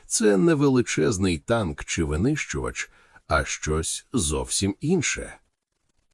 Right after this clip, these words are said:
Забудьте все, що ви знали про сучасну артилерію. Ми ось-ось представимо вам український мобільний ракетний комплекс М Ф Р К, справжній переломний момент,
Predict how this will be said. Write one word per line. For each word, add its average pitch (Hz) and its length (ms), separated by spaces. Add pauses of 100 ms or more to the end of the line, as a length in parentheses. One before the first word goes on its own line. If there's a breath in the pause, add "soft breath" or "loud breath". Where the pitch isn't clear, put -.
(220)
Забудьте 175 640
все, 147 360
що - 260
ви 76 120
знали 82 440
про 78 180
сучасну 80 600
артилерію. 82 760 (540 soft breath)
Ми 107 400
ось-ось 101 580
представимо 95 840
вам 98 360
український 113 960
мобільний 92 680
ракетний 110 600
комплекс - 760 (360 soft breath)
М 170 180
Ф - 160
Р 143 260
К, - 420 (320)
справжній 78 840
переломний 82 680
момент, 78 580